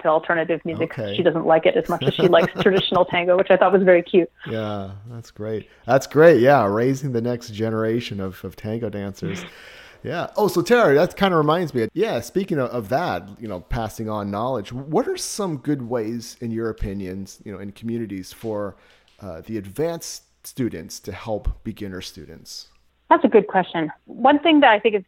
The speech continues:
Speaker 1: very helpful, of course, is just dancing with them, giving them a shot. You know what
Speaker 2: Mm-hmm.
Speaker 1: I mean? Oftentimes I feel like, uh, more advanced dancers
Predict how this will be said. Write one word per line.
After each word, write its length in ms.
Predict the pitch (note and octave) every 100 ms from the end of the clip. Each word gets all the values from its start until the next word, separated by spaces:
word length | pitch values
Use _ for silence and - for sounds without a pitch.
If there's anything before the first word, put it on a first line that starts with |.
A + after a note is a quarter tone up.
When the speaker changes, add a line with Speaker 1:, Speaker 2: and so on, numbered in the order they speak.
| -
Speaker 1:
very 180 | F#3
helpful, 320 | F3 F#3 - G3
of 80 |
course, 280 | G3 G#3+ A#3+ -
is 280 | - F#3+ F3+ -
just 220 | - G3 -
dancing 340 | E3+ F3+ D#3
with 120 | -
them, 220 | - D3 - _
giving 220 | A3+ A3 G#3+
them 100 | E3
a 60 |
shot. 360 | - - D3+ - - _
You 80 | F#3+
know 60 | F#3+
what 60 |
Speaker 2:
Mm-hmm. 60 | G3
Speaker 1:
I 20 |
mean? 100 | G3+
Oftentimes 500 | F#3+ G3+ G3 F#3+ F3
I 60 | E3
feel 220 | F3+ E3+
like, 220 | E3 D#3+ _ _ _ _
uh, 160 | E3+ E3
more 160 | E3+ E3
advanced 360 | D#3+ D#3 D3+
dancers 400 | - D#3 - D3+